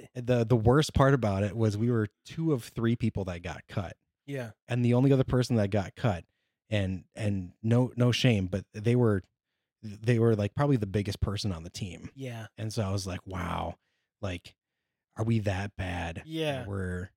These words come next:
Speaker 1: that we're the lowest tier of people on this team?" I thought we were just having practice every day.
Speaker 2: Yeah, yeah,
Speaker 1: But
Speaker 2: yeah.
Speaker 1: apparently it must have been, like, tryouts, according to the coaches, because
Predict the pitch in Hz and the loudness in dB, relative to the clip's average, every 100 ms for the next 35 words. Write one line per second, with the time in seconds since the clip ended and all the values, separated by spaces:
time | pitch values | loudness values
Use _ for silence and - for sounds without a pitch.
0 | _ 113 113 123 104 98 104 110 120 120 | _ 0 2 2 0 -4 2 6 6 6
1 | - - - 120 110 104 104 - 117 117 | 0 -8 2 4 4 2 -2 -2 0 0
2 | 110 98 95 - - 104 - 160 220 160 | 0 -2 -2 -4 -2 0 0 0 0 2
3 | 147 127 151 107 82 - 98 135 - 147 | 2 2 0 0 -4 -6 -4 -4 -4 -4
4 | 110 87 90 90 - 110 180 220 156 180 | -4 -4 -6 -8 -12 -4 -2 0 2 2
5 | 165 185 151 131 175 151 117 127 - 131 | 2 2 0 0 2 4 6 4 4 4
6 | 123 107 - - 104 127 107 98 - - | 6 4 0 -8 -4 -2 -2 -4 -6 0
7 | 120 107 90 - 127 131 92 87 104 - | 2 0 -4 -2 0 0 -4 -6 -4 -2
8 | 98 90 | -4 -6